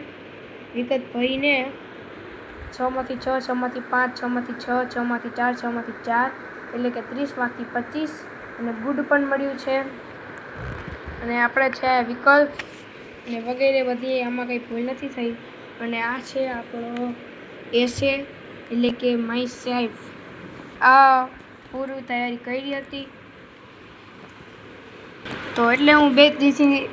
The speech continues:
પેપરના, એટલે કે વ્લોગ નહોતો નાખતો, કારણ કે મારા પેપર આવતું હતું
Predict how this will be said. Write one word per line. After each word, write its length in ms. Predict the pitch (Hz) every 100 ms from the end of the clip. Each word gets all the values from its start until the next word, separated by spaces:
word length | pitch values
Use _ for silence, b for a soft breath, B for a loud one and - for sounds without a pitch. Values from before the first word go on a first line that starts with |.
| -
પેપરના, 760 | 269 269 277 269 254 240 240 -
એટલે 180 | 254 277
કે 200 | 285 339 262 240 -
વ્લોગ 260 | 262 254 262
નહોતો 280 | 247 254 320
નાખતો, 320 | 294 269 254
કારણ 240 | 247 240
કે 100 | 240
મારા 220 | 240 233 226 B B
પેપર 260 | 254 247 254
આવતું 320 | 269 302 262
હતું 240 | 254 240